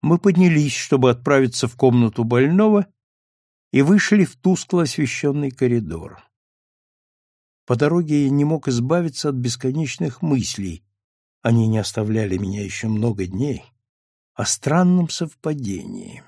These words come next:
Ведь она перебила нас два раза, едва мы затронули тему подозрений.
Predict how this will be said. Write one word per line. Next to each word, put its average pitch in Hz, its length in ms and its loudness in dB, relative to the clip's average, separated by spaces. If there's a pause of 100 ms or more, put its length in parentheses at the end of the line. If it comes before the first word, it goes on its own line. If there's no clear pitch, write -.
(1040)
Ведь 117 200 -2
она 127 240 -2
перебила 127 800 -2
нас 85 320 -10
два 104 260 -6
раза, 165 440 -4 (540)
едва 123 460 4
мы 117 140 4
затронули 135 720 0
тему 117 440 -2
подозрений. 117 1120 -10